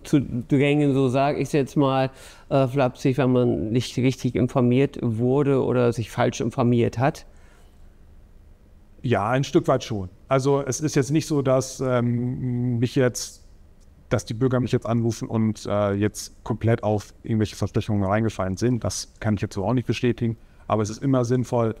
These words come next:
Speaker 2: in dieser ganzen Diskussion, äh, da entsprechend eine gewisse Sachlichkeit reinzubringen und, äh, eben auch zu schauen, was auch möglich ist. Weil am Ende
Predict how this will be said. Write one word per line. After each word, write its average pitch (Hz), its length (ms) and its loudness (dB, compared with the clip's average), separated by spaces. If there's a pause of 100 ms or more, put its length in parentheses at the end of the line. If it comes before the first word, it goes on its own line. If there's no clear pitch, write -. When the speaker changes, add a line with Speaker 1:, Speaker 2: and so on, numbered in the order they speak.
(220)
Speaker 2:
in 131 160 0
dieser 123 180 0
ganzen 113 260 -2
Diskussion, 110 760 0
äh, 101 360 0
da 104 200 2
entsprechend 101 640 -2
eine 98 180 0
gewisse 101 200 0
Sachlichkeit 101 480 -2
reinzubringen 98 640 -2 (340)
und, 95 320 -2
äh, 104 80 0
eben 101 180 0
auch 104 80 -4
zu - 120 -8
schauen, 113 160 -2
was 120 160 0
auch 123 60 0
möglich 135 360 0
ist. 92 140 -6
Weil 104 120 0
am 107 100 -2
Ende 113 360 0